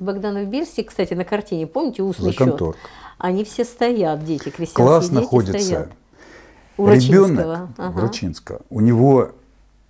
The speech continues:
Speaker 2: норма и период интереса измерялся дистанцией до учителя. Ребёнку, когда интересно, он приближается.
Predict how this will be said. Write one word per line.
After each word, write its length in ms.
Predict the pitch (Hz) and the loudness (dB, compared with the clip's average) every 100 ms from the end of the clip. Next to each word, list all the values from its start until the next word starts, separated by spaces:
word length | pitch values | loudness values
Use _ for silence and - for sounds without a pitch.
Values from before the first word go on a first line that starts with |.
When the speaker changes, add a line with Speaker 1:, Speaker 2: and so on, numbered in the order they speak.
| _ _ _ _ _ _ _ _ _ _ | _ _ _ _ _ _ _ _ _ _
Speaker 2:
норма 580 | 147 135 143 117 110 95 - | 4 6 6 4 0 -2 -2
и 320 | 117 120 - - _ _ _ _ _ - | 0 0 -2 -8 _ _ _ _ _ -2
период 420 | 135 135 131 113 | 2 4 4 6
интереса 720 | 113 113 139 170 170 - 82 - _ _ | 4 4 4 6 4 -2 -10 -12 _ _
измерялся 600 | 107 113 117 135 123 107 | -2 2 4 4 2 -2
дистанцией 680 | 98 101 - 127 117 - 101 | -4 -4 0 2 0 -2 -2
до 120 | 107 | -2
учителя. 640 | 107 - 107 - 67 67 _ _ _ _ _ - | -2 -2 -4 -4 -12 -14 _ _ _ _ _ -8
Ребёнку, 480 | 98 98 117 110 92 | 0 4 4 2 -2
когда 240 | 107 107 | 0 2
интересно, 600 | 107 - 143 170 - 95 - | 0 2 2 2 -2 -12 -4
он 160 | 120 127 | 0 0
приближается. 920 | 120 107 107 104 110 104 87 - | -2 -2 -2 0 0 0 -2 -6